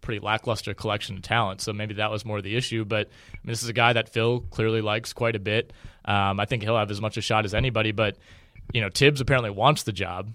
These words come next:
That was, those were the reports yesterday. Whether the Knicks want him remains to be seen. Mark Jackson,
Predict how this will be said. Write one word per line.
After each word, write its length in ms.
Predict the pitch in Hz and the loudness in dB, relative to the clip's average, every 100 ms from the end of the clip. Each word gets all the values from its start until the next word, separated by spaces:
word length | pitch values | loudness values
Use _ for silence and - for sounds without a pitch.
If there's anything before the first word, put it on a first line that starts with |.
| 151 | -8
That 140 | 101 | -6
was, 120 | 104 | -4
those 240 | 101 107 110 | -4 -4 -4
were 100 | 101 | -6
the 120 | 98 | -6
reports 340 | 92 110 95 | -2 -2 0
yesterday. 540 | 131 131 113 107 107 - - - _ _ | 0 0 0 0 0 -4 -14 -20 _ _
Whether 280 | - 101 104 | -8 -2 -2
the 120 | 98 | -2
Knicks 200 | 98 101 | -4 -4
want 200 | 98 92 | -6 -4
him 180 | 107 143 | 2 2
remains 300 | 127 120 117 | 4 2 0
to 80 | - | -2
be 100 | 117 | -2
seen. 420 | - 113 110 110 - _ _ _ _ _ - | 0 0 0 -2 -8 _ _ _ _ _ -10
Mark 220 | 113 113 | -4 -2
Jackson, 600 | - 110 117 - 110 107 | 2 2 2 2 0 -2